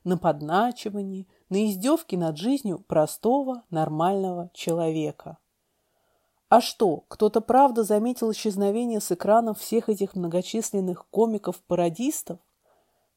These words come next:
Вряд ли. Их влияние на общественную жизнь было минимально микроскопическим,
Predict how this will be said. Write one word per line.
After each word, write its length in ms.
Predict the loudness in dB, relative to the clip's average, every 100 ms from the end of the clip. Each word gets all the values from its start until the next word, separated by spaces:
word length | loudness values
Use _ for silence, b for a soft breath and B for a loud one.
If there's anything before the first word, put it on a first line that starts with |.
| -8
Вряд 460 | 0 4 2 0
ли. 200 | -8 -8 -12 _ _ _ _ _
Их 220 | -2 0 2
влияние 440 | 4 6 4 2
на 120 | 0
общественную 580 | 0 -2 -2 -2 -2 0
жизнь 260 | 0 0 -2
было 280 | 0 0
минимально 600 | 0 0 0 0 0 0
микроскопическим, 1200 | -2 -2 -4 -2 -2 -2 -2 -6 -6 -12 -10 -12